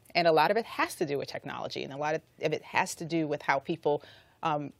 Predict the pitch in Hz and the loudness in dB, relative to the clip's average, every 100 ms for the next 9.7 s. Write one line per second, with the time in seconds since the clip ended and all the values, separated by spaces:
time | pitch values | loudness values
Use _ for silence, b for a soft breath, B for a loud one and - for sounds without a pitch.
0 | _ 170 - 254 190 156 147 - 143 - | _ -2 2 4 4 2 -4 -4 -4 -4
1 | 147 151 135 135 147 151 - 302 175 135 | -4 -2 -4 -6 -10 -6 -4 -2 0 0
2 | - 143 143 139 135 156 139 180 190 156 | 0 -2 -6 -6 -2 -2 4 4 4 0
3 | 151 - 139 139 143 147 156 - 254 208 | -4 -4 -8 -8 -10 -6 -4 2 2 4
4 | 160 139 135 135 120 B B B 175 175 | 2 2 -2 -4 -8 B B B 0 0
5 | 226 202 202 196 175 160 - _ - 175 | 2 2 2 0 -2 -4 -8 _ -4 -4
6 | - - 147 147 - - - - - - | -4 -6 -8 -10 -6 -4 -4 -4 -8 -8
7 | - b b b 165 170 170 - - - | -10 b b b 6 6 6 0 -6 0
8 | 180 226 240 - 196 196 - _ _ _ | 4 6 4 2 2 2 -4 _ _ _
9 | _ - 165 - 175 165 | _ 2 2 2 -2 -2